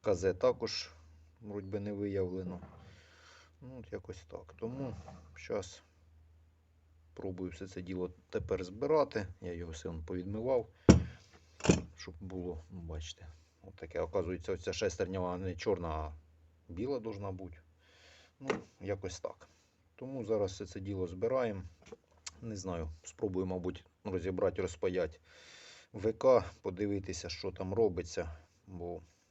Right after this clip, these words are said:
якщо щотки згоріли, все це діло згоріло, то тут могло й попалити і п'ятаки. Я думаю, для ревізії розберемо, переконаємось.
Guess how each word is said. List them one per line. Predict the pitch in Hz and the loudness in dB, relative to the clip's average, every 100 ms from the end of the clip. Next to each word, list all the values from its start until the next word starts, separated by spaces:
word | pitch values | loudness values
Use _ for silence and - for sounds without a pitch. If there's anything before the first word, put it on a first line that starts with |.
| _ _ | _ _
якщо | 92 87 - 95 92 - _ - - - - - - _ _ - - | -10 -8 -6 -6 -6 -14 _ -20 -20 -20 -20 -20 -20 _ _ -16 -12
щотки | - 104 95 - | -6 -2 -2 -2
згоріли, | 85 98 101 101 95 90 - | -2 2 4 6 6 6 2
все | - 98 | -8 -8
це | 98 98 | -6 -6
діло | 95 95 87 | -2 -2 -2
згоріло, | 92 101 123 98 | -2 0 2 2
то | 87 95 80 - - - | 2 -2 -4 -8 -16 -12
тут | 95 90 | -10 -4
могло | 95 90 95 | -4 0 0
й | |
попалити | 90 82 92 92 90 | -2 0 2 2 -2
і | |
п'ятаки. | 85 110 95 82 - - - - 85 | -2 0 0 -4 -10 -14 -14 -8 -6
Я | |
думаю, | 85 87 82 80 | -4 -4 -4 -4
для | 87 82 78 - 95 | -2 -2 -4 -10 -6
ревізії | 95 95 104 87 87 | -2 0 0 0 0
розберемо, | 87 85 85 95 98 85 - _ - - - - _ | 0 0 2 2 2 -2 -10 _ -20 -20 -20 -20 _
переконаємось. | 92 87 85 90 87 78 78 80 80 - | -2 0 2 0 2 0 0 -2 -6 -14